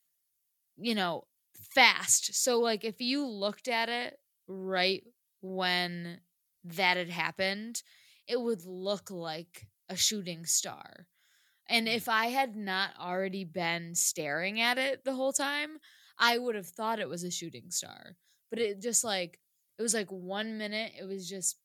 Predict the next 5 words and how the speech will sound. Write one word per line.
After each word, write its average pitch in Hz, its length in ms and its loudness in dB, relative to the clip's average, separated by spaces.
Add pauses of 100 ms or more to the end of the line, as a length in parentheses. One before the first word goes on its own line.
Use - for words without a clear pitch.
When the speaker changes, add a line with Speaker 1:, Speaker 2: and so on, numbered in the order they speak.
(120)
Speaker 1:
perfectly 220 520 -8
still 175 680 -4 (400)
in 196 160 -6
one 196 400 0
place, 185 720 2